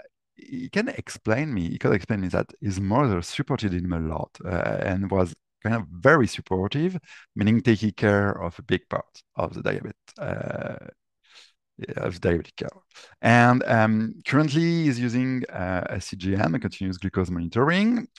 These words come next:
and an insulin pump. He is very, uh, comfortable with the use of the equipment. No anxiety regarding, uh, this, but, uh, regarding the, the bolus injection, he cannot do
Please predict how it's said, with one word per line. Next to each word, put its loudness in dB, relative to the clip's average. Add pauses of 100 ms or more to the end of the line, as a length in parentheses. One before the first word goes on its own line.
and 2
an 0
insulin -2
pump. 0 (500)
He 4
is 6 (220)
very, 6
uh, 4
comfortable 0 (200)
with -2
the 4
use 2
of 2
the -6 (100)
equipment. -2 (600)
No 4 (100)
anxiety 0
regarding, -2
uh, -4
this, -2
but, 0 (360)
uh, 4 (120)
regarding 2 (280)
the, 2 (320)
the 0
bolus 0
injection, -2
he -6
cannot 2
do -2